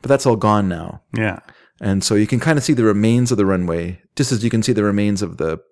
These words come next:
Speaker 1: railroad that used to run through Aldergrove as well. But, yeah,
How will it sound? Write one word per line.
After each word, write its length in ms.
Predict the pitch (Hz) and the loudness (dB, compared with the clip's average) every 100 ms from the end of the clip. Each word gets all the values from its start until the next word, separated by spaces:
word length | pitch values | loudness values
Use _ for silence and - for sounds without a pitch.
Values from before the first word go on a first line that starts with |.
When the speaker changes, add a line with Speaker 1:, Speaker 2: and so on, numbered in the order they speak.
| - | -10
Speaker 1:
railroad 460 | 95 104 104 90 80 | -2 0 2 0 -2
that 80 | |
used 160 | 80 90 | -4 -6
to 80 | - | -8
run 120 | 90 | -8
through 160 | - 92 | -8 -10
Aldergrove 340 | 90 - - | -10 -10 -12
as 140 | - - | -16 -14
well. 260 | - - _ _ - - - - _ - | -14 -14 _ _ -20 -20 -20 -20 _ -4
But, 260 | 95 - - _ - | -4 -4 -8 _ -8
yeah, 260 | 98 80 | -4 -4